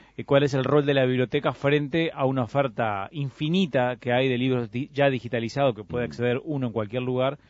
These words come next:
Speaker 1: ¿Y cuál es el rol que le cabe a la Biblioteca Nacional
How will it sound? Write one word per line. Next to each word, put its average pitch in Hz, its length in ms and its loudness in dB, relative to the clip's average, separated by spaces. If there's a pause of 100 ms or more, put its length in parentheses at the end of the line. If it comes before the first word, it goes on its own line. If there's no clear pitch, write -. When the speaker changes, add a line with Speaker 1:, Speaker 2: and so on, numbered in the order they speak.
(240)
Speaker 1:
¿Y 117 120 -12
cuál 135 160 2
es 135 100 -4
el 139 100 0
rol 131 200 -2
que 139 80 -2
le 117 100 -4
cabe 135 320 0
a 143 100 -8
la 113 160 -2
Biblioteca 110 480 -2
Nacional 123 640 -2